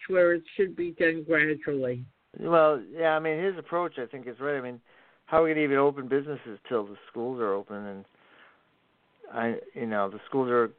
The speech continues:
Speaker 2: closed for the rest of this year, and I am
Speaker 1: Right.
Speaker 2: very doubtful that they're gonna start on time or have, it's definitely not gonna be normal. I mean, there might be a lot of days off. So,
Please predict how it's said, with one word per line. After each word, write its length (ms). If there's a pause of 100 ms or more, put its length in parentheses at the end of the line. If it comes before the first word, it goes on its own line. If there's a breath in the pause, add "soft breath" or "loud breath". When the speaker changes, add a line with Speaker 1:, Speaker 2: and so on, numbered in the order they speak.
Speaker 2:
closed 380
for 80
the 80
rest 200 (120)
of 60
this 260
year, 400 (800 soft breath)
and 200
I 280
am 120
Speaker 1:
Right. 60
Speaker 2:
very 300
doubtful 540
that 200
they're 120
gonna 340 (100)
start 380 (2000 loud breath)
on 220
time 420
or 360
have, 280 (180)
it's 260
definitely 280
not 200
gonna 160
be 100
normal. 500 (100)
I 40
mean, 140
there 80
might 260
be 80
a 60
lot 160
of 60
days 220
off. 280 (1400 soft breath)
So, 480